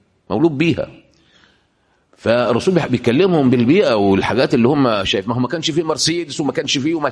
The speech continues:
هو بيقول لهم على الحاجات اللي بيركبوها والعلامات اللي عندهم. فبيقول لهم: "انتوا كالشامة في جنب البعير"،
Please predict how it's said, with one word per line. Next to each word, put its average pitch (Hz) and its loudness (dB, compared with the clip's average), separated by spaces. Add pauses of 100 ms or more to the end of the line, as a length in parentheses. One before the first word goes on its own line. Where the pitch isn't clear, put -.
هو 104 -2
بيقول 135 -2
لهم 175 -4
على 170 -6
الحاجات 156 -6
اللي 156 -6
بيركبوها 139 -6 (840)
والعلامات 123 0
اللي 139 4
عندهم. 131 2 (920)
فبيقول 110 2
لهم: 160 2
"انتوا 160 2
كالشامة 156 0
في 131 -2
جنب 156 -2
البعير"، 143 -2